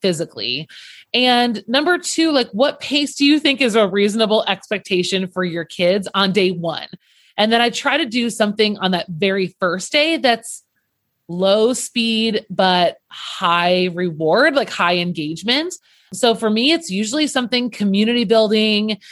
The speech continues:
but also academic. And the recipe for that usually ends up turning to something poetry for me. One of my favorite poetry activities to do, because the poetry activities are nice. Poems are short, so you get that academic piece going. It's in there.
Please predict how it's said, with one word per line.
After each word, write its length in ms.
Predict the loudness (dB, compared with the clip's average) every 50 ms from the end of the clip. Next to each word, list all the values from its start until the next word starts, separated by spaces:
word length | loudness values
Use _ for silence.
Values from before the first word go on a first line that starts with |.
| -20 -6 -2
but 180 | 0 0 0 0
also 380 | 0 2 2 2 2 0 0 0
academic. 640 | 0 0 -2 -4 -2 0 0 0 0 0 -2 -2 -2 -2
And 400 | 0 0 0 0 -2 -4 -2 0
the 180 | 2 4 4
recipe 460 | 4 2 2 0 0 -2 0 0 0 0
for 100 | 0 0
that 220 | 2 2 2 0
usually 340 | -2 -2 -2 -2 -2 0 0
ends 160 | 0 0 -2
up 80 | -4 -4
turning 260 | -6 -4 -4 -2 0 0
to 80 | 0
something 280 | 0 0 0 -2 -2 -2
poetry 560 | 0 2 2 2 2 0 -2 -2 -2 -2 0 0
for 100 | 0 2
me. 280 | 2 2 0 -2 -6 -10 _ _ _ _ _ _ -2
One 140 | 2 4
of 120 | 4 2 2
my 200 | 2 0 2 0
favorite 560 | 0 0 0 0 2 2 2 0 0 0 -2 _ -4
poetry 420 | -2 -2 -2 -2 -4 -2 0 0
activities 520 | 0 0 -2 -2 -4 -2 0 0 -2 -2 -4
to 120 | -6 -6
do, 460 | -4 -2 0 0 0 0 0 -2 -4 -6 -10 -18 -20 -20 -12 _ -4
because 360 | 0 2 2 2 2 -2 -8 -18 _ _
the 160 | -2 0 0
poetry 420 | 0 2 0 0 0 0 0 2 0
activities 400 | 2 2 0 -2 -2 0 0 0
are 60 | 2
nice. 260 | 2 2 0 0 -2
Poems 320 | -4 -2 0 0 0 0 0
are 60 | 0
short, 360 | 0 0 2 2 2 2 0 -4 _
so 160 | -6 -2 0
you 40 | 0
get 120 | 2 2
that 160 | 0 0 -2
academic 400 | -2 -2 0 0 0 0 0 -2
piece 260 | -4 -6 -6 -6 -4 -2
going. 380 | -2 0 2 2 0 0 -2
It's 180 | -4 -6 -6 -4
in 180 | -2 0 2 2
there. 300 | 2 2 2 0 -2